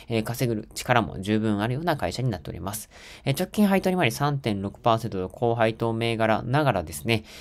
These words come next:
えー、売上高推移右肩上がりで、えー、成長しておりまして、イーピーエス、そして配当も右肩上がりという形になってますので、まあ、いい会社ですね。はい。で、そんな十日ロなんですけども、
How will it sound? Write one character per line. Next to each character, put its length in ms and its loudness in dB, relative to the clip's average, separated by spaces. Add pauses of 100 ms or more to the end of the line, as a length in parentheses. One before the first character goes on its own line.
(160)
え 80 2
ー、 20 6
売 100 4
上 180 6
高 220 4
推 180 0
移 60 0
右 180 -2
肩 260 2
上 60 4
が 80 2
り 180 -2 (160)
で、 160 4 (200)
え 20 -6
ー、 20 -6
成 180 -4
長 160 -6
し 60 -10
て 80 -8
お 60 -6
り 40 -8
ま 140 -6
し 80 -10
て、 240 0
イ 120 -2
ー 60 -10
ピ 120 -2
ー 60 2
エ 20 -6
ス、 80 -8
そ 100 -8
し 60 -10
て 60 -10
配 280 0
当 220 -2
も 100 0
右 220 0
肩 240 -2
上 60 2
が 80 0
り 100 -6
と 80 -10
い 60 -4
う 60 -8
形 360 -8
に 40 -8
な 100 -8
っ 40 -14
て 80 -14
ま 140 -10
す 100 -12
の 80 -8
で、 300 2 (340)
ま 380 6
あ、 20 -20 (100)
い 140 2
い 60 0
会 160 -4
社 260 -6
で 140 -6
す 100 -4
ね。 60 -4 (220)
は 220 -2
い。 180 -10 (1400)
で、 80 2
そ 100 2
ん 40 4
な 100 6
十 240 4
日 120 6
ロ 100 4
な 120 0
ん 40 0
で 60 -6
す 80 -12
け 60 -4
ど 60 -2
も、 60 -4